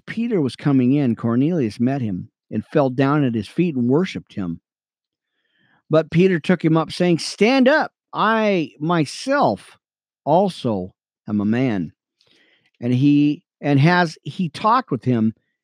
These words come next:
he went in and found many that were come together.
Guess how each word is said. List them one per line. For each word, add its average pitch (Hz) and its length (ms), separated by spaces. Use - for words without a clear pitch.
he 135 160
went 143 320
in 156 140
and 123 140
found 139 380
many 151 460
that 131 320
were 127 140
come 143 300
together. 120 520